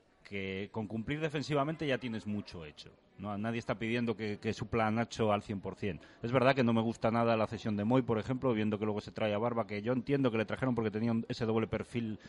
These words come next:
central lateral y que podía suplir, pero es que en esta plantilla había centrales ya. El problema es eso, que está muy desequilibrado el equipo. Entonces, el presente actual de, de la planificación que se ha hecho desde la Secretaría Técnica a mí no me gusta.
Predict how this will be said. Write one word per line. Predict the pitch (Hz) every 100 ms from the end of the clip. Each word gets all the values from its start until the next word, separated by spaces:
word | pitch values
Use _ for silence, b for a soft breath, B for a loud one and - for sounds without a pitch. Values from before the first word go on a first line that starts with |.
| B
central | - 117 107 120
lateral | 113 95 107 139 131
y |
que | 104
podía | 95 110 123 98 B B
suplir, | - 110 110 147
pero | 113
es | 110
que | -
en | 123
esta | -
plantilla | 123 127 113 127 127
había | 110 127
centrales | - 98 87 117 98 80 82
ya. | 92 - _ B B B B B -
El |
problema | 110 143 165
es | 151
eso, | 151 98
que |
está | 98 -
muy | 139 147
desequilibrado | 143 110 113 104 113 104
el |
equipo. | 90 98 92
Entonces, | 90 127 -
el | 110
presente | 95 110 156 151 175
actual | - 151 160 151 95
de, | 95 95 98
de | 98
la |
planificación | 98 104 98 104 98 135
que | 127
se | 139
ha |
hecho | 139 101
desde | 95 98
la | 92
Secretaría | 92 95 90 110
Técnica | 120 135 135 135 131 -
a | 95
mí | 98 117
no | 143 147
me | 113
gusta. | 92 147 -